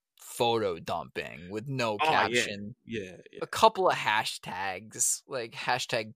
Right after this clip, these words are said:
Speaker 1: blessed, hashtag
Speaker 2: Living my life or best
Speaker 1: Wa-
Speaker 2: life. Yeah.
Speaker 1: Yes. Yup. Yup. Exactly.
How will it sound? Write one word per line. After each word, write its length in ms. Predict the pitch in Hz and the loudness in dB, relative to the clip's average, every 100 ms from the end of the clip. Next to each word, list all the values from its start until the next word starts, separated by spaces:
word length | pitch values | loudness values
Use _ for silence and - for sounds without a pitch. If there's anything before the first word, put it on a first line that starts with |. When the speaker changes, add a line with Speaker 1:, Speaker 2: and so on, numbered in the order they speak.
| _ | _
Speaker 1:
blessed, 720 | 98 95 92 98 - - - _ _ _ _ _ - | -8 -4 -2 2 2 0 -6 _ _ _ _ _ -4
hashtag 760 | 123 123 - - 113 107 104 95 _ _ | -2 0 -2 0 2 2 -2 -8 _ _
Speaker 2:
Living 380 | 120 127 127 123 | 0 4 6 4
my 140 | 110 | 2
life 500 | 101 95 90 92 92 - - | -2 -2 -4 -4 -6 -10 -10
or 100 | 87 | -6
best 240 | 90 92 78 92 | -2 0 0 -2
Speaker 1:
Wa- 240 | 90 92 | -4 -4
Speaker 2:
life. 100 | 95 - - | -8 -10 -10
Yeah. 220 | - 139 | -6 -4
Speaker 1:
Yes. 400 | 175 156 139 - - | 4 4 4 0 -10
Yup. 380 | 143 139 147 - _ _ | -2 2 2 0 _ _
Yup. 420 | 135 123 139 - - | -12 0 0 0 -6
Exactly. 1000 | 120 113 117 120 135 113 107 - 82 | -8 -8 -6 -2 2 0 -2 -8 -10